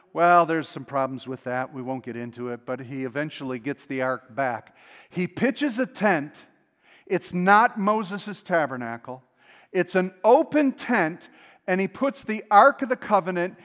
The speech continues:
in the open for everyone to see. He then appoints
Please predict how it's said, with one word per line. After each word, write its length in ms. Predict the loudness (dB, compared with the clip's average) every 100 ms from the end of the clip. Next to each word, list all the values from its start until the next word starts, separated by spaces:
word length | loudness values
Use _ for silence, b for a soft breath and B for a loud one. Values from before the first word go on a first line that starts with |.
| B B 0
in 180 | 2
the 200 | 2 -2 6
open 600 | 8 8 6 -4 -4 -8 -18 _ _ _ _ _ _ _ _ _ _ _ _ _ _ _ _
for 500 | _ -2 4 4 2 -10 _ 8
everyone 840 | 8 8 2 2 2 2 2 -2
to 100 | -6
see. 460 | -6 -2 -2 -2 -12 _ _ _ -20 _ _ _ _ _ b b b b b
He 200 | -4 0
then 360 | 6 6 4 2
appoints 880 | 0 2 2 4 2 -2 -10 -16